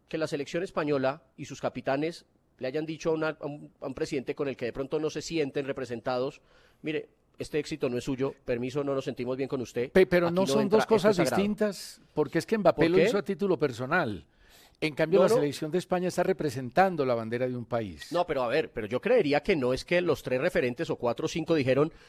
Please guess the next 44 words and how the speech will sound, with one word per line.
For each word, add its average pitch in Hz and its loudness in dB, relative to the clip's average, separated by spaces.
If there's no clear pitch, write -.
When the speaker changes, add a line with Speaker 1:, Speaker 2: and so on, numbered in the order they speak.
Speaker 1:
"No 170 8
entra". 175 4
Eso - -10
tuvo 170 -4
que - 0
haber 185 4
sido 185 0
consensuado. 147 0
Seguramente 143 0
hablaron 175 2
con 175 -2
los 139 0
demás. 123 0
Les 123 -4
dijeron, 123 -2
"Mire, 175 -2
no 135 2
dejemos 165 0
politizar 156 0
o 139 0
simplemente 160 -2
no 170 0
estamos 165 0
de 147 0
acuerdo, 135 -2
¿ustedes 151 -4
qué - -4
opinan?". 165 -4
Y 120 -8
se 131 -4
tomó 120 -2
la 156 0
decisión, 156 -4
César. 175 4
Speaker 2:
Pero, - -10
pero 175 4
¿usted 196 2
no 226 -2
cree, 220 6
Juan 196 0
Felipe, 156 0
que 165 0
se 160 0
debió, 165 2